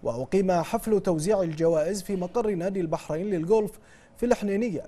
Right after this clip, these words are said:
بحضور سعادة الفريق الركن ذياب بن صقر النعيمي رئيس هيئة الأركان نائب رئيس النادي. وفي بداية الحفل ألقى كلمة قال فيها: "باسم معالي الشيخ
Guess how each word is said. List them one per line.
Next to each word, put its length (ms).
بحضور 380
سعادة 440
الفريق 380
الركن 380
ذياب 240
بن 120
صقر 300
النعيمي 380
رئيس 320
هيئة 300
الأركان 480
نائب 280
رئيس 340
النادي. 400
وفي 180
بداية 360
الحفل 420
ألقى 380
كلمة 600
قال 220
فيها: 320
"باسم 400
معالي 340
الشيخ 380